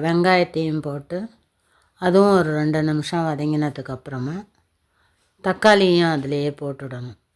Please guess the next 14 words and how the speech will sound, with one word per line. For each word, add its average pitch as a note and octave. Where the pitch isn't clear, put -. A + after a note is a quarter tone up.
அதையும் F3+
வதக்கிட்டு, C#3+
தக்காளி G3
நன்னா E3
வதங்கினதுக்கு D#3
அப்புறம் F3+
கத்திரிக்காயும் E3+
அந்த D3
எண்ணெயிலேயே D3+
போட்டு D#3
வதக்கிடணும். B2+
கத்திரிக்காயும் F#3
வதங்கினதும் E3
நம்ம E3+